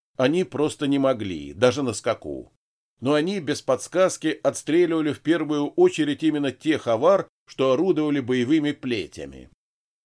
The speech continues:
Славян тем временем, раскрутив аркан, закинул петлю на одного из богато выглядевших воинов с личиной,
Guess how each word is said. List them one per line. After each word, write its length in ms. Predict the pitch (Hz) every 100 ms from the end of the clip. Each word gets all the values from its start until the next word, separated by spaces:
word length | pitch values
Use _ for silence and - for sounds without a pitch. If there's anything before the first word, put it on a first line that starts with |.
| -
Славян 520 | - 139 135 160 185
тем 200 | 165 180
временем, 560 | 160 170 165 165 160 143
раскрутив 600 | 135 - 147 139 160 120
аркан, 500 | 117 - 143 185 175 _ _
закинул 560 | 107 135 196 170 139
петлю 460 | - 170 190 165 151
на 120 | 135
одного 360 | 123 123 151 165
из 100 | 117
богато 460 | 123 123 165 143
выглядевших 800 | 120 156 135 196 139 - 135 110
воинов 560 | 123 156 113 95 92 -
с 80 |
личиной, 720 | 123 127 - 104 76 67 64